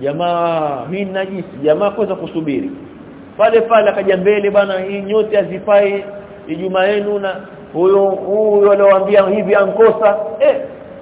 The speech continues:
Jamaa ona hana adabu, atukania shekhe wetu, msikitini mwetu, mjini mwetu.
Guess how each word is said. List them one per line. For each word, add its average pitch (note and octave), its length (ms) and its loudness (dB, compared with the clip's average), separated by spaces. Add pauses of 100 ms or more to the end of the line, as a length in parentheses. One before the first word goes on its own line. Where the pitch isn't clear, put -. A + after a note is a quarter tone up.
(760)
Jamaa C#3+ 220 -2
ona G3+ 140 -2
hana F#3 180 -4
adabu, F3+ 340 -2
atukania D#3 520 -6
shekhe F3 320 -6
wetu, G#3 360 -4 (580)
msikitini F#3 420 -8
mwetu, G#3+ 360 2
mjini G3 300 -2
mwetu. G#3+ 340 2